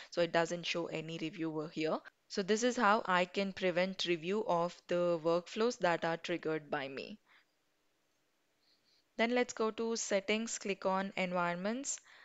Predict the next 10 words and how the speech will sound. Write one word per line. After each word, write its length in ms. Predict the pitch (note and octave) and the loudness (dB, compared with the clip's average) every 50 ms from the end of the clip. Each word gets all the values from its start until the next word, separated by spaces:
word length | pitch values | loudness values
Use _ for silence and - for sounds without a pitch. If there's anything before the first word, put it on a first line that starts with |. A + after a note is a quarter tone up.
| - _ _ _ _ _ | -20 _ _ _ _ _
and 440 | E3+ F3 E3+ E3+ E3+ F3 E3+ E3 - - - | -6 -4 -4 -4 -4 -6 -6 -6 -6 -2 2
I'll 340 | F3 F3+ F3 F3 F3 F3 - - | 2 4 4 4 2 0 0 2
uncheck 640 | - F#3+ A3 B3+ C4 - - B3+ G#3+ G#3 G3+ G3 E3+ | 2 2 2 2 0 0 2 2 2 2 0 -2 -2
this 420 | - F#3+ G3 G3 G3 - - - F3 | 0 0 2 2 0 -2 -2 -2 -2
option 600 | - - E3 E3+ E3 - - - - A#3+ B3 D#4+ G4+ G#4 - | 0 0 0 0 0 0 -2 -2 0 0 -2 -4 -8 -6 -2
and 320 | F#3+ F#3 F3+ F3 F3 F3 | -2 -2 0 -2 -2 0
I'll 220 | F3+ F3 E3+ F3 F3 - | 0 0 0 0 -2 -2
enable 480 | F3+ E3+ F3 F3+ F3+ E3 F3+ G3 F#3 E3+ | -4 -4 -4 -4 -4 -2 -2 -2 0 2
wait 300 | E3+ E3 E3 E3+ - - | 2 2 2 0 -2 -4
timer. 400 | F3+ E3 D#3 D#3 D#3+ F3 G3+ C#4+ | -4 -2 -2 -4 -2 -2 0 0